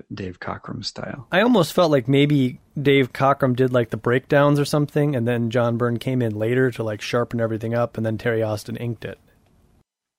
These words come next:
Speaker 1: No, I don't know about that. I, I, I'm, I'm sure the comic would have said that if that were the case.
Speaker 2: Yeah, probably, but who's to say?
Speaker 1: We get an early John Byrne who is definitely aping Dave Cockrum.
Speaker 2: Yeah, yeah.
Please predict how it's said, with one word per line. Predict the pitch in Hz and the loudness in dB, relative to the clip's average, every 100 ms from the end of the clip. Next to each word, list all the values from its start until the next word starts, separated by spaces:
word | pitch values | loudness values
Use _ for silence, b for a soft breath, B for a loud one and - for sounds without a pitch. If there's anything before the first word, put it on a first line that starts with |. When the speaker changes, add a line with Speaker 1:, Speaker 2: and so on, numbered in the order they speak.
| - | -2
Speaker 1:
No, | 277 240 | 0 2
I | 165 | 2
don't | 135 | 2
know | 117 | 2
about | 104 98 | 0 -2
that. | 110 117 104 | 0 0 2
I, | 110 117 - 120 | 2 0 2 0
I, | 120 - _ - | -2 -10 _ -8
I'm, | 113 110 107 _ - | -6 -6 -8 _ -12
I'm | 101 104 | -10 -8
sure | - 104 104 | -8 -6 -8
the | 107 110 - | -8 -10 -6
comic | 110 117 113 | -2 -2 0
would | 120 | -2
have | 104 | -2
said | - 156 160 | -6 -4 -2
that | 90 90 | -4 -4
if | - | -4
that | 117 | -4
were | 104 | -4
the | 87 | -8
case. | - 107 113 233 | -10 -14 -10 -6
Speaker 2:
Yeah, | 208 190 | -4 -4
probably, | 208 151 104 101 98 | -4 -4 -4 -8 -10
but | 101 - _ - B B B B B B B B _ | -10 -14 _ -20 B B B B B B B B _
who's | - 156 135 | -2 0 0
to | - | -6
say? | 110 - 110 110 117 _ _ _ _ _ 127 | -8 -6 -6 -8 -12 _ _ _ _ _ -4
Speaker 1:
We | 127 | -4
get | 147 | -4
an | 139 | 2
early | 147 147 | 4 4
John | 131 135 131 | 2 4 6
Byrne | 127 127 | 6 6
who | 120 | 6
is | 113 98 | 2 2
definitely | 110 107 101 98 | 0 2 2 2
aping | 95 - 90 | -2 -4 -6
Dave | 90 90 85 | -6 -8 -10
Cockrum. | - 98 - 113 - - 254 | -12 -12 -10 -12 -12 -14 -4
Speaker 2:
Yeah, | 262 160 113 101 | 0 2 0 -6
yeah. | 131 | -12